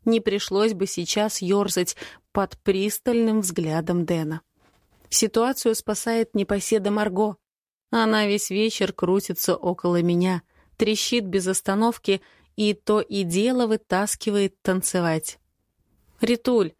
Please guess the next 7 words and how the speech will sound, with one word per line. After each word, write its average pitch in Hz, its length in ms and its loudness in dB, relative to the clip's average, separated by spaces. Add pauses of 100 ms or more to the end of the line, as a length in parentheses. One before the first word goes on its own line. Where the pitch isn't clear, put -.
(180)
можно 311 300 2
я 240 180 4
в - 60 -12
туалет 214 480 0
ненадолго 185 580 2
отойду?» 175 500 0 (600)
«Окей», 294 720 0